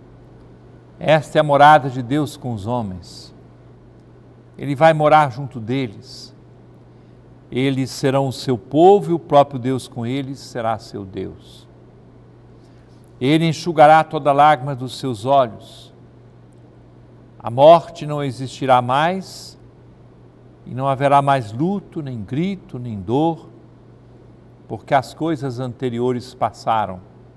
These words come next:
Aquele que está sentado no trono disse:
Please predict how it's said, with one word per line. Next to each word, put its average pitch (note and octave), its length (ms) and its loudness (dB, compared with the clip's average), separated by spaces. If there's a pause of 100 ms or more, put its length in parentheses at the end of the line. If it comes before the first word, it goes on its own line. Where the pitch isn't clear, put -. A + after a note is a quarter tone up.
(1600)
Aquele D3+ 440 -4
que D3+ 100 -12
está C#3+ 260 0
sentado C3 880 -2
no B2 140 -8
trono B2+ 500 -4
disse: D#3+ 640 -10